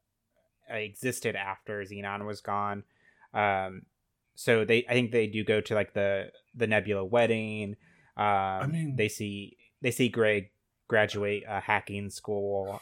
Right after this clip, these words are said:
Speaker 1: um, and, um, move on and maybe get married as well. Like, I think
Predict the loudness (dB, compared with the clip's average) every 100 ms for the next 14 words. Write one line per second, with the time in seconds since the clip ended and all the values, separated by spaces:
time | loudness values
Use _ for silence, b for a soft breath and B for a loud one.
0 | -6 -2 0 -2 -4 -6 -10 -12 _ -10
1 | -8 -6 -6 -8 -10 -16 _ b b b
2 | b b _ 0 2 2 -2 -8 -16 _
3 | _ 2 4 6 6 4 0 -2 -2 -4
4 | -4 -2 0 0 -2 -6 -6 -4 -2 -2
5 | -2 -4 -6 _ _ -4 -4